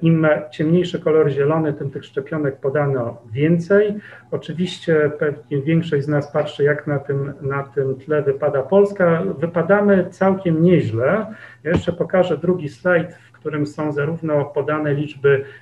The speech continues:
bezwzględne, czyli, e, ile szczepionek, da-, ile dawek podano w danym kraju i tutaj, i obok są liczby względne, czyli ile, e,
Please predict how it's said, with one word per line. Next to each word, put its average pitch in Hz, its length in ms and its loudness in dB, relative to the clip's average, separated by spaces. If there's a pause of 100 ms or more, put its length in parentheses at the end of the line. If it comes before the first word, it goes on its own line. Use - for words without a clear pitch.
bezwzględne, 151 880 0
czyli, 131 440 -8 (100)
e, 127 200 -2
ile 139 420 -2
szczepionek, 135 640 -4
da-, 131 220 -2
ile 135 260 -2
dawek 147 400 0
podano 131 380 -6
w 117 80 -14
danym 117 300 -6
kraju 175 440 0
i 175 160 -12
tutaj, 156 400 -4 (500)
i 143 220 -8
obok 190 340 4 (120)
są 147 460 -2
liczby 143 400 -2
względne, 160 720 0
czyli 147 520 -4 (460)
ile, 170 440 4 (280)
e, 123 520 0